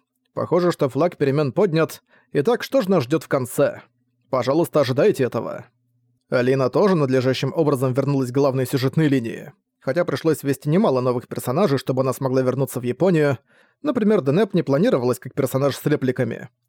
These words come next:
Как и у Шаулы, это была минутная роль, про которую я не знал, появится она вообще или нет. Хотя двое звезд, появившихся в фильме, в этом томе также были впервые введены,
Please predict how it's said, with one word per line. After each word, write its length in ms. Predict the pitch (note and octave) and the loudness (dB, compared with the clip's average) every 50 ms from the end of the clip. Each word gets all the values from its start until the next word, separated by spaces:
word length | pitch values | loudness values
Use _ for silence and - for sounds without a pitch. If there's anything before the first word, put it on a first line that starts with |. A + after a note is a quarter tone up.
| _ _ | _ _
Как 180 | - E3+ - - | -6 -4 -2 0
и 40 | |
у 100 | D3 C#3+ | 0 0
Шаулы, 580 | B2+ - - - - D#3+ F#3 F3+ D#3+ D3 C#3 - - _ _ | 0 -2 -2 0 2 4 4 4 4 2 2 0 -4 _ _
это 180 | - - - D3+ | -6 -2 -2 0
была 220 | C3 C3+ C#3 C#3+ | 0 0 0 2
минутная 440 | C3+ D3 D3+ D#3 C#3 - C3+ A#2+ G#2 | 2 2 2 0 0 0 0 0 0
роль, 260 | - C#3+ F3 F3 - - - _ _ _ _ _ _ _ _ | 2 2 2 2 0 -2 -6 _ _ _ _ _ _ _ _
про 140 | - B2 A#2+ | -4 -4 -4
которую 340 | - C#3 - C#4 B3+ F3 | -4 -2 0 2 2 2
я 60 | D3 C#3+ | 2 2
не 100 | C#3+ B2+ | 0 0
знал, 220 | A#2 F3+ G#3+ E3+ | 0 0 0 0
появится 440 | - B2+ B2+ D#3 F3+ D3+ C#3 - C3+ | 0 0 0 2 2 2 0 0 0
она 120 | C3+ C3 | 0 0
вообще 340 | B2+ B2 - - - E3 D3 | 0 0 -2 0 0 2 2
или 120 | C3 B2+ | 2 2
нет. 460 | A#2+ A#2 A2+ D#2+ - - - - - _ _ _ _ _ _ _ _ _ | 0 -2 -4 -6 -8 -10 -16 -20 -20 _ _ _ _ _ _ _ _ _
Хотя 360 | - - C3 G#2+ - C#3 D3+ C#3+ | -8 -6 -4 -2 0 0 0 0
двое 320 | C3 B2+ C3+ D3 C#3 B2+ | 0 0 2 2 2 0
звезд, 380 | A#2+ A#2+ A#2 D3+ F#3 F#3+ - _ | 0 -2 -2 0 0 0 -2 _
появившихся 640 | - C3+ A#2+ C#3 F#3+ F#3 - D#3 C3 - - C3 | -2 -2 0 0 -2 -2 -2 -4 -4 -4 -4 -4
в 40 | A2+ | -4
фильме, 360 | - - A3+ G#3+ F#3 D#3 C3+ | -2 -2 0 2 2 2 2
в 100 | A#2 A#2 | 0 0
этом 300 | - - - D#3 C3+ B2 | -2 -2 0 -2 -2 -2
томе 260 | - F#3+ G3+ D#3+ C3+ B2 | 0 0 2 2 2 0
также 320 | - A3+ F3 A#2+ A2 B2 | 0 0 -2 -2 -4 -4
были 180 | A2+ B2 A#2+ A#2 | -2 -2 -2 -2
впервые 440 | - - D3+ C3+ A#2 C3 C#3 C3 | -4 -4 -4 -2 0 0 0 0
введены, 500 | A#2 A#2 B2+ A#2+ B2 A#2 C#3+ F3 D#3 - | -2 -2 -4 -4 -2 0 0 0 -2 -2